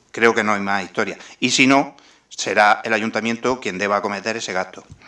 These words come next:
Luego hay otra cosa, que no sé si, eh, los cien mil euros que, que hay ya concedidos,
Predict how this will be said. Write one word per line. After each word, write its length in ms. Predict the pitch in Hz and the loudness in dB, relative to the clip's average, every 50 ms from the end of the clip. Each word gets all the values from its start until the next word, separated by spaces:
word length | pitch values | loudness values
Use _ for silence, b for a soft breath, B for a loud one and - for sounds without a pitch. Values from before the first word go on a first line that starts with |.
| B B B B B B B B | B B B B B B B B
Luego 160 | 120 123 139 | 6 6 8
hay 80 | 143 143 | 8 6
otra 180 | 120 113 104 | 4 2 0
cosa, 240 | 101 127 120 - 107 | 0 0 0 2 0
que 80 | 95 98 | 0 0
no 120 | 113 107 | -4 -4
sé 100 | - 123 | -4 -6
si, 480 | - - 123 113 110 107 95 - - _ _ _ _ _ _ _ _ _ _ _ - - - 120 | -4 -2 -2 -2 -2 -4 -6 -8 -14 _ _ _ _ _ _ _ _ _ _ _ -12 -4 2 4
eh, 340 | 104 107 107 104 104 101 98 | 4 4 4 4 2 2 0
los 120 | 107 101 | -2 -2
cien 160 | - 110 101 | -2 -4 -4
mil 160 | 104 117 120 127 | -2 0 2 2
euros 240 | 135 131 120 104 | 4 4 2 0
que, 640 | 110 - 104 101 98 95 95 95 92 90 87 85 - _ _ _ _ | -2 -4 -4 -4 -2 -2 -4 -4 -6 -8 -10 -12 -18 _ _ _ _
que 140 | - 107 101 | -2 2 2
hay 160 | 110 117 113 | 4 4 4
ya 320 | 120 117 117 117 117 113 | 4 4 4 4 4 2
concedidos, 580 | 110 110 107 107 110 117 120 120 131 143 147 | 0 -2 -4 -4 -4 -2 -2 0 0 -2 -2